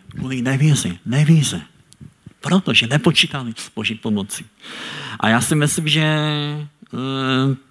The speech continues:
by bylo dobré, abychom si krátce podívali, eh, na Jozue a Kaleba. Možná pro některé z vás to je úplně nové, to jméno, nebo ty jména.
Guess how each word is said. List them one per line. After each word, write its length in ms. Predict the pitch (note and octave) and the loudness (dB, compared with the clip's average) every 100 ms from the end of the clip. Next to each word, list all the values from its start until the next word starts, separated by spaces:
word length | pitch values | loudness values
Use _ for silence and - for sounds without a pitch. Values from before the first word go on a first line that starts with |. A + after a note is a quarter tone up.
| - | 2
by 100 | C3+ | 4
bylo 260 | D3+ D#3 | 6 4
dobré, 220 | E3+ G3+ | 2 0
abychom 340 | C#3 B2+ B2 C3 | -4 -6 -12 -10
si 140 | - | -10
krátce 880 | - C#3 D#3+ - - C3 B2 C#3 D3+ - - - | -4 -2 -2 -4 -4 -2 0 0 -4 -6 -16 -12
podívali, 1040 | - C3+ D#3+ C#3 B2+ A#2+ A2+ A2+ B2+ D3 D#3+ _ - - - | -4 -4 -2 2 4 6 6 6 6 4 0 _ -20 -20 -12
eh, 520 | - A2 A2+ A2+ A#2 | 0 4 6 6 6
na 200 | A#2 A#2+ | 4 2
Jozue 380 | B2 B2 B2+ C3+ | 2 -2 0 2
a 100 | C3 | 2
Kaleba. 640 | B2+ C#3+ C#3 B2+ G2+ F#2 F#2 | 2 0 2 2 0 0 -4
Možná 540 | G2+ G2 A2+ G#2+ G2+ F#2+ | -8 -4 0 2 2 0
pro 240 | - G2+ | 2 4
některé 400 | G2+ G#2 A2 G#2+ | 4 4 2 0
z 60 | G#2+ | 0
vás 300 | A2 - - | -2 -4 -8
to 120 | A2+ | 0
je 100 | A2 | 0
úplně 260 | G#2+ A2 | 2 2
nové, 600 | G2 B2 B2 G#2+ A2+ C3+ A2+ | 2 2 2 0 -2 -6 -6
to 100 | G2+ | -4
jméno, 520 | G2 G#2 A2 A#2+ D3 D#3 - _ _ _ _ _ _ - - | -2 -2 -2 -4 -6 -12 -20 _ _ _ _ _ _ -16 -6
nebo 220 | G2+ F#2+ | -4 0
ty 100 | - | 6
jména. 500 | F#2+ G3 G3 G#3 A#3+ | 6 6 2 -2 -6